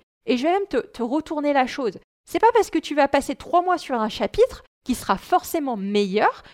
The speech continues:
qu'un chapitre que tu auras écrit en une semaine. En fait, ça n'a rien à voir, ça n'a pas grand-chose à voir, j'allais dire. Je vais te citer Ray Bradbury et Charles Dickens, parce que citons les classiques,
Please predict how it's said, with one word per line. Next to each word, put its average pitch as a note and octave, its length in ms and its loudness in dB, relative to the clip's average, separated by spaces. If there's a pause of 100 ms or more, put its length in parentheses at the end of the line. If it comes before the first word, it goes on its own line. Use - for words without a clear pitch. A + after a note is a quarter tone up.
qu'un G3 120 2
chapitre - 340 -4
que - 80 -4
tu - 180 -12
auras G3 160 -2
écrit D#4+ 260 -6
en C#4 120 -6
une C4+ 140 -6
semaine. E4+ 340 -4 (160)
En G#3+ 100 -6
fait, G4 180 0
ça - 200 -10
n'a G3+ 100 0
rien F4 260 -2
à C4+ 100 2
voir, D4+ 380 0
ça - 120 -6
n'a - 60 -2
pas F#4 160 4
grand-chose C#4 460 -6
à B3+ 80 2
voir, C4 240 -2
j'allais - 240 -10
dire. - 240 -12
Je A3+ 120 -10
vais D#4 140 0
te F4 140 2
citer F4+ 520 -2 (180)
Ray D4 200 4
Bradbury C4+ 520 2
et A#3+ 60 4
Charles F#3+ 280 -2
Dickens, G3+ 440 -4
parce - 180 -12
que - 180 -10
citons - 340 -12
les F3+ 120 -2
classiques, - 480 -6